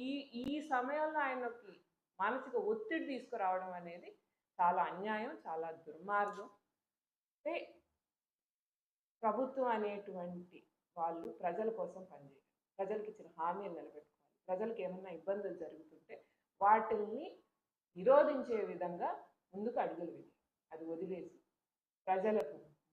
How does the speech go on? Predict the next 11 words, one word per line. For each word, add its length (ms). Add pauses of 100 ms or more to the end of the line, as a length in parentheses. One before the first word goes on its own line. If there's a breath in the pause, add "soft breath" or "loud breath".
(140)
మహిళలకు, 580 (120)
మా 100 (180)
మహిళలకు 600 (260)
అనేకమైనటువంటి 1200
వాగ్దానాలు, 680 (100)
హామీలు 380 (140)
ఇచ్చి 340 (1080)
ఆ 100 (120)
హామీలను 520 (120)
పూర్తి 500
స్థాయిలోనే 580